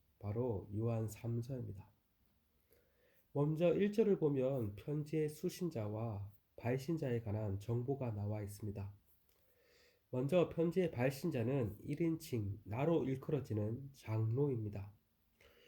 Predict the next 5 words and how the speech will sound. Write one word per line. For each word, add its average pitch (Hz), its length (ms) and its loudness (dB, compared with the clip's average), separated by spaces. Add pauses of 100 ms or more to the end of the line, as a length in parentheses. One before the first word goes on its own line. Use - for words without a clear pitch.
(320)
요한 180 280 6
이 139 80 2
서의 160 280 4
발신자도 131 800 2
장로인데 117 920 0